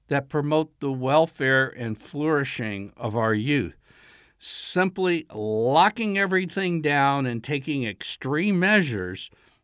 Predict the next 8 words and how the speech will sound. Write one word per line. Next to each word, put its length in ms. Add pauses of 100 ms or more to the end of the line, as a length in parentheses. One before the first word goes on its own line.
(180)
may 220
be 320 (680)
harming 540
them 380 (180)
more 300
than 220
helping 640
them. 320